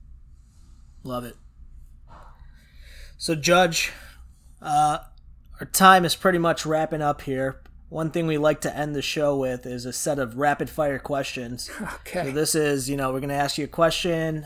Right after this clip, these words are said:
Speaker 1: uh, either or. It's just whatever first thing comes to your mind, you shout it
Speaker 2: Okay.
Speaker 1: out
Speaker 2: All right.
Speaker 1: and let us know.
Speaker 2: Okay.
Speaker 1: So, Troy Aikman or Joe Montana?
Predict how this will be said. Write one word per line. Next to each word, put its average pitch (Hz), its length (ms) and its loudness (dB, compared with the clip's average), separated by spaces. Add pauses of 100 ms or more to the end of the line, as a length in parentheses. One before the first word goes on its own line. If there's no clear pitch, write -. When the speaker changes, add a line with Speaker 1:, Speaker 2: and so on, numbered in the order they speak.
Speaker 1:
uh, 131 360 -6 (540)
either 151 320 0
or. 165 520 2
It's 131 180 -10
just 147 220 -6
whatever 151 300 0
first 160 320 -2
thing 151 160 -6
comes 151 260 -2
to - 100 -4
your 143 120 -4
mind, 135 380 -2
you 123 60 -6
shout 135 300 0
it - 40 0
Speaker 2:
Okay. - 80 0
Speaker 1:
out - 340 0
Speaker 2:
All 185 120 -2
right. 214 140 2
Speaker 1:
and 240 80 0
let 131 100 -4
us - 140 -4
know. 135 300 -4 (340)
Speaker 2:
Okay. - 180 -8
Speaker 1:
So, 120 200 -8 (1300)
Troy 208 360 6
Aikman 214 580 6
or 165 140 6
Joe 165 280 6
Montana? 165 600 2